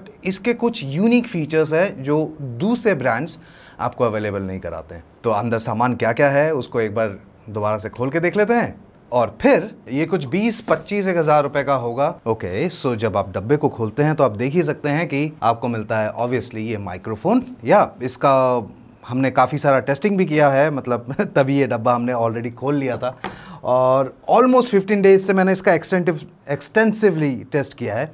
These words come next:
इसका ये शॉक माउंट भी आ जाता है, माइक्रोफोन इसमें लग जाएगा आपका, something like this, और इसको घुमा के आप इसको लॉक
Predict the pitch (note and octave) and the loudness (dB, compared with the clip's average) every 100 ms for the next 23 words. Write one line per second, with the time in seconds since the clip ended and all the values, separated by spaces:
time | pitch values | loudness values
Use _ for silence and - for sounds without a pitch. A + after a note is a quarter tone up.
0 | - E3+ D#3+ - D#3 C#3 C3 B2+ - E3 | -4 -2 0 4 4 4 0 -2 0 0
1 | E3+ F3+ F#3 F3 F#3 F3+ E3+ F3 F#3+ F#3+ | 2 0 0 0 2 2 0 -2 -4 -4
2 | A2+ G#2+ A#2 A#2+ A2+ A2 A2+ - A#2 - | -6 -4 -6 -6 -6 -8 -14 -16 -12 -6
3 | B2+ A#2 A2 D3 E3+ E3+ E3+ F#3+ G3 - | -4 -4 -2 -2 0 -2 -4 -10 -12 -12
4 | G#2+ G2+ G#2+ G#2+ G#2 F#3+ A#3+ - - A2 | -12 -10 -6 -6 -4 -2 -2 -6 -8 -4
5 | A#2 A#2 - C3 G#2+ A2 B2+ E3 D#3+ C#3 | -2 -4 -6 -8 -8 -6 -4 -4 -4 -2
6 | C#3+ A2 F3+ - - _ _ _ _ _ | 0 0 -4 -8 -18 _ _ _ _ _
7 | _ _ _ _ - G#2+ C3 D3+ - F#3 | _ _ _ _ -6 -4 -4 -6 -4 -4
8 | B3 - - _ F#2+ G#2 A#2+ - | -4 -10 -20 _ -8 0 0 0